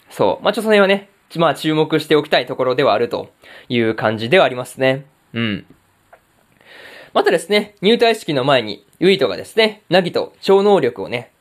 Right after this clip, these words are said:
こう、超能力の脳がですね、こう、能力の脳じゃなくて、脳みその脳っていうところもね、なんかこう、ポイントだったりするのかなっていうのはちょっと、この辺ね、見ていて思ったんですが、まあ、超能力を使って戦っていたわけなんですが、こう、念力をね、使うユイトと、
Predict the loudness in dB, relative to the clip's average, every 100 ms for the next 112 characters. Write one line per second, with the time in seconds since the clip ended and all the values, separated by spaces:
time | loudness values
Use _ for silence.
0 | _ 0 0 0 0 2 2 0 -2 -4
1 | 0 0 0 -6 -4 -4 -6 -16 -4 0
2 | 2 2 0 -6 -6 -4 -4 -6 -8 -10
3 | -4 0 2 2 0 0 2 0 -2 -2
4 | 0 0 -2 -2 -2 -4 -6 -20 -4 -2
5 | 0 0 0 0 0 -2 -4 -4 -6 -2
6 | -2 0 0 0 -2 0 0 0 -4 -8
7 | -8 _ -2 0 0 0 0 0 0 0
8 | -2 -2 -4 -4 -6 0 0 0 -6 _
9 | -4 -4 -8 _ _ 0 2 0 -2 -4
10 | -10 -8 0 0 0 0 0 0 -2 0
11 | -2 -2 -2 -2 0 0 0 -2 -4 -6
12 | -10 -14 -2 0 0 -4 _ _ 0 2
13 | 2 0 0 -2 0 0 -4 -10 -4 -2
14 | 0 -2 -2 0 0 0